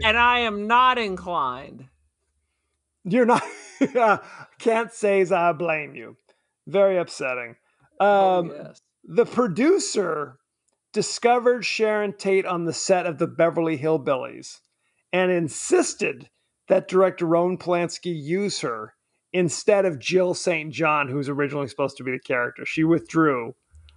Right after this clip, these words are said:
Speaker 2: so they had to find somebody
Speaker 1: I gotta
Speaker 2: else.
Speaker 1: tell you, Sharon Tate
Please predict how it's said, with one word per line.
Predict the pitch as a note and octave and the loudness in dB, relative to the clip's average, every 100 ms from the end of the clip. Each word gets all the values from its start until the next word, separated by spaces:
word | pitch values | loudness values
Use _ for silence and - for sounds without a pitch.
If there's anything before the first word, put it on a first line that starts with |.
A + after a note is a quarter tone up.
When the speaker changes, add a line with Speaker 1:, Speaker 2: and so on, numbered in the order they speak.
| _ _ - | _ _ -6
Speaker 2:
so | F3 | -2
they | D#3 | 2
had | D3+ C#3+ | 4 2
to | C#3+ | 2
find | D#3 C#3+ C#3 | 0 0 -2
somebody | D3+ E3 G#3 | -2 0 2
Speaker 1:
I | |
gotta | B3 C4 A#3 | 2 2 0
Speaker 2:
else. | |
Speaker 1:
tell | C#4 C#4+ | 0 0
you, | C4+ A#3 | 0 -2
Sharon | G3+ A3+ G#3 G3+ | -2 -2 -2 -2
Tate | A3 G#3+ F#3+ - | -2 0 0 -2